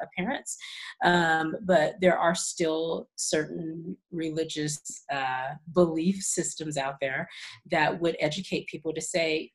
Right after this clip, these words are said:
"You're not supposed to embrace, um, your physique, your curves, your body, uh,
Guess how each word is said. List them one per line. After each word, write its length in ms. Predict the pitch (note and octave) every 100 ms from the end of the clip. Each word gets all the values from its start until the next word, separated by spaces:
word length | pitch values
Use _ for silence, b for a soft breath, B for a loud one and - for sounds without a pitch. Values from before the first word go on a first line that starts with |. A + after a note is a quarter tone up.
| -
"You're 140 | E3+
not 240 | F3 B3+ C4+
supposed 320 | A#3 D3+ -
to 80 | -
embrace, 580 | D3 C#3 C3+ D3+ - - B B B -
um, 400 | C#3+ C3+ C3+ C#3 C#3+
your 560 | D3+ C#3+ C3+ C3+ - - -
physique, 520 | - D3+ D3+ D3 D3 D#3
your 160 | C#3+ -
curves, 360 | D#3+ D3 C#3 -
your 100 | C3
body, 640 | C#3 D3 C#3+ C#3 C3+ C3 - B B -
uh, 280 | C3 B2